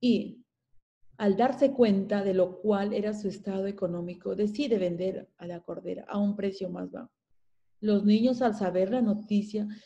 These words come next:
se pusieron muy tristes y, cuando vieron pasar el tren con el ganado, se despidieron de la Cordera, sabiendo que le iban a llevar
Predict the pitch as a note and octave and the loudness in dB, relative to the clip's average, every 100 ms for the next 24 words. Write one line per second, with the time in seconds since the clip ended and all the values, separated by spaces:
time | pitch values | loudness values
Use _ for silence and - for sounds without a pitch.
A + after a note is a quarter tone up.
0 | _ _ C#4+ - C#4 C4+ C4+ C4+ B3+ C4 | _ _ -2 2 2 6 8 8 6 4
1 | - B3+ A#3+ - F#3 F3 - A3 A#3 A3+ | 4 4 4 4 -2 -4 -4 2 4 4
2 | A3+ A#3+ C4 B3 A3 G#3+ G#3+ G#3 G#3 G#3+ | 4 4 4 2 0 0 2 2 2 0
3 | G#3+ G#3 - _ _ G#3+ G#3 G3 F#3 F#3 | -2 -6 -12 _ _ 4 6 8 4 0
4 | F#3 G3+ G#3 G3 F#3+ - G3 F#3+ G#3 F#3+ | -2 -2 2 2 0 -2 -2 0 0 0
5 | F3 F3 F3 F3+ F#3+ F#3 - _ _ _ | -2 -4 -6 -10 -8 -10 -12 _ _ _
6 | _ B3 B3+ B3 B3 A#3+ A3+ G#3 G3 G#3 | _ 2 4 6 6 6 4 4 2 2
7 | A#3 G#3 F#3+ F#3 F#3+ F3+ F#3+ G#3+ - | 2 0 -2 -2 -4 -4 -4 -6 -10